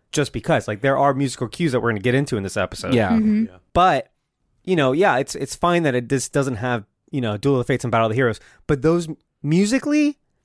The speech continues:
Speaker 1: those pieces are so connected with these stories that it's weird to see 'em without it, you know?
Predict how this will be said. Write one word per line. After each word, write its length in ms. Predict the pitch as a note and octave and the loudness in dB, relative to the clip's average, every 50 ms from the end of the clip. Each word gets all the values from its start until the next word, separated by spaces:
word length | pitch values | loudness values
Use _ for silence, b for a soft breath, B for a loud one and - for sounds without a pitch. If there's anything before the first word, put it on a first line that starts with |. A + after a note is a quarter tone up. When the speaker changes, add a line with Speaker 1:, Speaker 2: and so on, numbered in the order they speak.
| _ | _
Speaker 1:
those 320 | - C3+ C3 E3 F3+ G#3 - | -8 -2 0 2 2 2 0
pieces 300 | - - G#3 F3+ - E3 | -2 -4 -6 -4 -2 -2
are 100 | C#3+ B2+ A2+ | -2 -2 -2
so 320 | - - - E3+ D#3+ D#3+ | -4 -2 0 2 2 2
connected 520 | - - D#3+ D3 C#3 C3+ C#3 - - B2 | 0 -4 -4 -2 0 0 0 0 -2 -2
with 180 | A2 A#2+ A2 - | -2 -2 -4 -4
these 160 | A#2 G#2+ - | -6 -8 -8
stories 680 | - - - C3+ B2 C3+ C3 A#2 F#2 E2+ E2+ F2+ - b b b b | -8 -6 -2 0 0 2 2 0 0 -2 -6 -10 -12 b b b b
that 120 | C#3 C3 | -2 -2
it's 140 | B2+ - - | -2 -4 -6
weird 340 | B2+ A2+ B2+ D3 D#3 D#3 - | -6 -2 0 2 2 2 2
to 60 | - C#3 | -2 -2
see 160 | - D3 C#3 | -2 0 0
'em 120 | A#2 G#2 | 0 0
without 320 | F#2 F#2 F#2+ A2+ A#2+ G2 E2 | -2 0 0 0 0 0 -2
it, 80 | - - _ _ _ _ _ _ _ _ _ _ | -6 -14 _ _ _ _ _ _ _ _ _ _
you 140 | - A#2+ A#2 | -6 -4 -2
know? 260 | G#2+ G2+ G2+ A#2 B2+ | -2 -2 -2 -4 -4